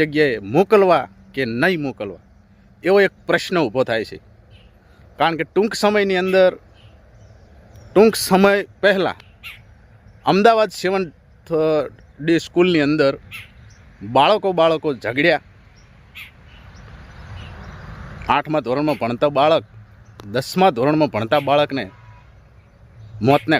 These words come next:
ઘાટ ઉતારી દે છે. એ પણ આપણે જોયું ન્યૂઝના માધ્યમથી, સોશિયલ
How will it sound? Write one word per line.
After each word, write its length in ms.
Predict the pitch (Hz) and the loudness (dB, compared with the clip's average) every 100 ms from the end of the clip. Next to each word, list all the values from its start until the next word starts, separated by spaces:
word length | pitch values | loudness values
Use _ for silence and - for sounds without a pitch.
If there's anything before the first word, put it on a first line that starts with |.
| - | 0
ઘાટ 200 | 123 139 | -2 -2
ઉતારી 280 | 151 147 139 | -2 -2 0
દે 120 | 135 127 | -4 -4
છે. 80 | 131 - - - - | -8 -10 -20 -18 -2
એ 100 | 151 | 0
પણ 120 | 151 139 | 2 0
આપણે 240 | 143 143 131 - - - - - - - - - - - - - - - - 98 | 2 0 -2 -6 -20 -20 -20 -20 -20 -20 -20 -20 -20 -20 -20 -20 -14 -14 -12 0
જોયું 340 | 143 165 143 127 - - 98 | 4 6 4 0 -10 -12 -4
ન્યૂઝના 400 | 117 120 123 143 110 | 0 0 2 0 -2
માધ્યમથી, 580 | 107 92 127 139 143 160 - - - - - - - - | -6 -4 -4 -4 -6 -12 -16 -20 -20 -20 -20 -20 -20 -2
સોશિયલ 360 | 139 - 139 | 0 2 -2